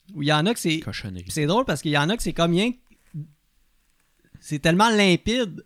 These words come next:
Speaker 2: Hmm.
Speaker 1: Il y en a que c'est comme un gel,
Speaker 2: Ouais.
Speaker 1: comme on a tout le temps connu.
Speaker 2: Mhm.
Speaker 1: Puis il y en a, t'arrives, c'est, et c'est de l'eau. Mais tu sais, euh, tu,
Speaker 2: Ouais.
Speaker 1: il y a sûrement juste de l'alcool pur avec de l'eau, je sais pas.
Speaker 2: <laughs> Du pur, cent pour cent avec un peu d'eau.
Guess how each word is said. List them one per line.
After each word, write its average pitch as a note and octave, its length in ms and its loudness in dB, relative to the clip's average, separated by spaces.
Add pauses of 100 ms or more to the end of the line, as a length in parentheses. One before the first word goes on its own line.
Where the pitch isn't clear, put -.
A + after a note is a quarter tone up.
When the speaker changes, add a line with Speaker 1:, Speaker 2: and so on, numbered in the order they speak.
(120)
Speaker 2:
Hmm. A#2 220 2
Speaker 1:
Il C#3+ 40 -6
y D3+ 80 0
en D3 80 2
a A3 80 0
que - 80 -10
c'est - 60 -10
comme E3+ 160 -2
un D3+ 180 2
gel, D#3 320 -4 (240)
Speaker 2:
Ouais. A2+ 160 6 (400)
Speaker 1:
comme D3 160 -4
on D3+ 120 -2
a D3 60 -4
tout D3+ 100 -8
le C#3+ 40 -16
temps E3 140 -4
connu. E3 340 -6 (120)
Speaker 2:
Mhm. A2 260 -2 (340)
Speaker 1:
Puis - 60 -20
il - 40 -8
y - 40 0
en D#3+ 60 0
a, G#3 80 -2
t'arrives, F#3+ 400 -2
c'est, E3 320 -4 (1200)
et D3 80 -6
c'est C#3 160 -6
de C#3+ 140 -2
l'eau. F3 180 4 (440)
Mais C#3+ 200 -4
tu - 60 -12
sais, D#3+ 220 -4
euh, D3+ 40 -6 (600)
tu, G#2+ 60 0
Speaker 2:
Ouais. A2 220 4 (420)
Speaker 1:
il F#3 60 -12
y - 20 -12
a C#3 60 -8
sûrement D#3 260 -4 (160)
juste E3 280 -4
de E3 60 0
l'alcool D3+ 560 0
pur F#3 280 -2
avec C#3+ 260 -4
de C#3+ 80 -6
l'eau, C#3+ 240 -6
je C#3 60 -12
sais C#3+ 100 -14
pas. C#3 120 -16 (760)
Speaker 2:
<laughs> - 480 -8 (600)
Du A2+ 140 -10
pur, C3 320 6
cent B2+ 160 4
pour A#2+ 180 4
cent C#3 120 4
avec C3+ 140 2
un A#2 120 6
peu A2 240 4
d'eau. G#2 160 0